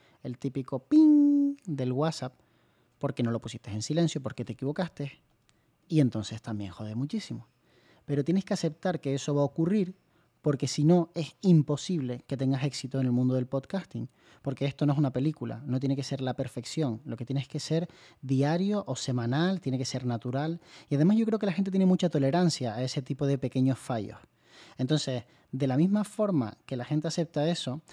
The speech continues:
la gente acepta que el sonido no sea perfecto. Ahora, hay unos mínimos, obviamente hay unos mínimos. Para mí, por ejemplo, grabar con los auriculares del iPhone no es una opción, porque suena muy enlatado, no me gusta cómo suena.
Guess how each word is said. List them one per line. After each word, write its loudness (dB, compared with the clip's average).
la -10
gente -2
acepta -2
que -4
el 0
sonido 2
no 4
sea -2
perfecto. -8
Ahora, 2
hay 2
unos 2
mínimos, 2
obviamente 2
hay 4
unos 0
mínimos. -2
Para 0
mí, 6
por -4
ejemplo, 2
grabar 0
con 0
los 2
auriculares 0
del -2
iPhone -2
no 4
es 0
una 2
opción, -8
porque -4
suena 0
muy 4
enlatado, -4
no 0
me 4
gusta -4
cómo -2
suena. -10